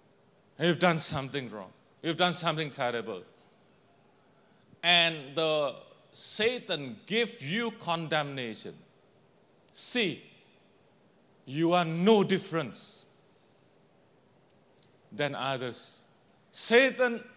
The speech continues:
put in your heart and poke you straight away in your heart, saying that you are dead,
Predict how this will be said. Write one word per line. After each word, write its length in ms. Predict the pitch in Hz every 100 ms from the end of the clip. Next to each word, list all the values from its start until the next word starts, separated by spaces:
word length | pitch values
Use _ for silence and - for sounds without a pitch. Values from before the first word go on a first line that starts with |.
| - -
put 340 | 302 330 185
in 120 | 254
your 220 | 262 254
heart 220 | 233 240 247
and 240 | 220 -
poke 380 | - 277 277 -
you 380 | 262 285 285 269
straight 400 | - - 254 247
away 200 | 254 254
in 60 |
your 180 | 247 233
heart, 260 | 233 240 233
saying 260 | 233 247
that 300 | 247 254 240 - - - _ _ _ _ _ _ _ _ _ _ -
you 140 | 208
are 80 | 254
dead, 500 | 170 214 254 277